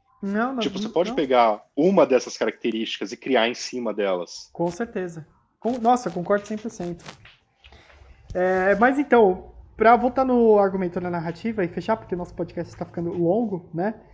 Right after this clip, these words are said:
Speaker 1: É, e eu acho que a gente conseguiu abordar quase tudo que a gente queria aqui, ou tudo, né? Eu acho que a narrativa nos games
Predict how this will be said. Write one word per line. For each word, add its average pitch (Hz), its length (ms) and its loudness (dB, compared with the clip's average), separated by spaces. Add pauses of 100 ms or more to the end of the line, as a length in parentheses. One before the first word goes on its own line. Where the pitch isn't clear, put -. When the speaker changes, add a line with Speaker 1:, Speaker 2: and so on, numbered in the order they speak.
(380)
Speaker 1:
É, 156 380 4
e 185 80 4
eu 202 140 6
acho 202 160 -2
que 226 80 0
a 208 40 6
gente 208 200 -4
conseguiu 202 280 -4
abordar 175 760 0
quase 190 200 -2
tudo 226 160 -8
que 220 80 -4
a 190 40 -4
gente 185 180 -8
queria 208 260 -2
aqui, - 220 -6
ou 220 180 0
tudo, 247 360 -2
né? 240 180 -2 (1120)
Eu 202 120 6
acho 233 240 4
que 233 320 0 (240)
a 208 80 0
narrativa 262 440 2
nos 214 160 0
games 214 640 -4